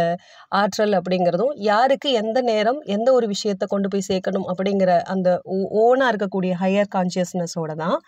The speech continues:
நம்ம என்ன பண்ண போறோம் அப்படின்னா, எல்லா பயிற்சிகளும் பண்றதே வந்து நம்மளோட ஆழ்மனதின் துணையோட நம்ம எண்ணங்களை கொண்டு போய் அந்த ஹையர் கான்ஷியஸ்ல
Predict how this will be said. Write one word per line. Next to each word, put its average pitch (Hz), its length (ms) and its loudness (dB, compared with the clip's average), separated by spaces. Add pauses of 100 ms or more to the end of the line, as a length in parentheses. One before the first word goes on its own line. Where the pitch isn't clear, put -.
(500)
நம்ம 302 320 2
என்ன 285 180 4
பண்ண 254 200 0
போறோம் 208 360 0
அப்படின்னா, 185 340 0
எல்லா 262 460 4
பயிற்சிகளும் 247 680 0
பண்றதே 214 540 0
வந்து 185 300 0 (500)
நம்மளோட 269 460 2 (200)
ஆழ்மனதின் 262 720 2
துணையோட 226 640 0 (580)
நம்ம 269 220 2
எண்ணங்களை 262 560 4
கொண்டு 214 280 -2
போய் 208 220 -2
அந்த 233 280 0
ஹையர் 220 320 0
கான்ஷியஸ்ல 208 540 0